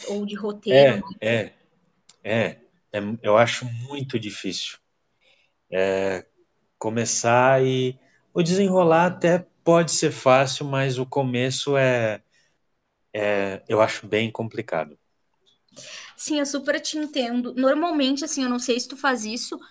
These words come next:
Speaker 1: mas eu gosto bastante de quando eu tô naquelas fases, assim, de inspiração e tal, eu vou escrevendo o que me dá na telha, digamos, né?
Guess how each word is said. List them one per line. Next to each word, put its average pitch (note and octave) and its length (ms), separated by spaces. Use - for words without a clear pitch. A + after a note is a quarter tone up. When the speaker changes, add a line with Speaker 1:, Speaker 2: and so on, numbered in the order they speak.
Speaker 1:
mas B3 460
eu A#3 280
gosto A#3+ 420
bastante B3+ 640
de B3 120
quando B3+ 260
eu E4+ 100
tô C#4+ 100
naquelas B3 480
fases, A#3+ 460
assim, A3+ 340
de A3 100
inspiração A3 1080
e G#3 120
tal, G3+ 400
eu B3 140
vou C4+ 100
escrevendo C#4 680
o - 40
que D#4 140
me D4+ 140
dá C4+ 140
na D4+ 160
telha, A3 440
digamos, F#3 520
né? F#3 220